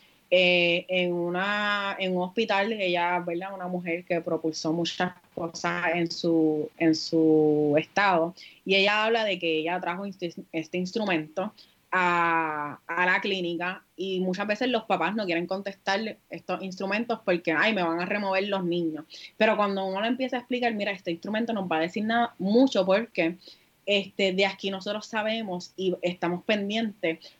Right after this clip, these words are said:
a que tu hijo puede desarrollar o tu hija puede desarrollar estas condiciones de salud, eh, físicas, no es ni de salud mental",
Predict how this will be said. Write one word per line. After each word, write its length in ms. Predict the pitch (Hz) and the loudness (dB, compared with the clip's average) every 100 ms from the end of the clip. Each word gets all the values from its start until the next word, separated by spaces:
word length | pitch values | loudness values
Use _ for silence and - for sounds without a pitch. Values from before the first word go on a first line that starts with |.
| - | 0
a 140 | 196 | 2
que 120 | 185 185 | 2 2
tu 160 | 180 | 2
hijo 200 | 170 190 | 0 -2
puede 260 | 208 214 220 | 0 0 0
desarrollar 600 | 220 214 214 202 220 214 | -2 -2 -2 -2 0 0
o 140 | 190 | 0
tu 120 | 175 | 0
hija 220 | 180 202 180 | -2 -2 -2
puede 160 | 170 | -2
desarrollar 540 | 175 202 214 226 226 220 | -2 -2 0 2 2 2
estas 520 | 185 185 - 202 208 | -2 -2 0 0 0
condiciones 600 | - 220 214 - 208 214 | -2 -4 -4 -4 -2 -2
de 120 | 214 | -2
salud, 500 | - 196 196 226 190 - _ _ | 0 0 2 0 -2 -6 _ _
eh, 240 | 190 185 180 | 2 2 0
físicas, 580 | - 240 254 175 165 | -2 -2 0 -2 0
no 100 | 165 | -2
es 80 | 165 | -2
ni 140 | 208 220 | 0 0
de 100 | 190 | 0
salud 260 | 175 170 | 0 0
mental", 380 | 185 196 196 | -2 -4 -2